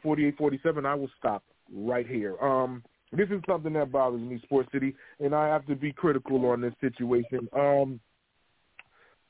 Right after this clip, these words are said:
Lord, forgive me again. I'm, I'm asking for a lot of forgiveness. Um, Spencer Rattler was a quarterback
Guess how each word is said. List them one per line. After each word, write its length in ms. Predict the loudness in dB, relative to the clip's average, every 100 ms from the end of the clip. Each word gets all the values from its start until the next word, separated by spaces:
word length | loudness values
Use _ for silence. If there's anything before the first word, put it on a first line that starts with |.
| _ _ _ -6
Lord, 300 | 0 0 0
forgive 300 | -4 -2 -2
me 140 | 0 -2
again. 320 | -2 -2 -2
I'm, 180 | -4 -4
I'm 160 | -4
asking 280 | -2 -2 -2
for 120 | -4
a 20 |
lot 200 | 0 0
of 80 | 0
forgiveness. 520 | -4 -2 -4 -4 -16 -8 0
Um, 580 | 4 4 2 -2 -8 -14 _ _ _ _ _ 0
Spencer 300 | 0 2 2
Rattler 460 | 2 -2 -2 -2
was 240 | -2 0 0
a 40 | -2
quarterback 640 | 0 0 0 0 0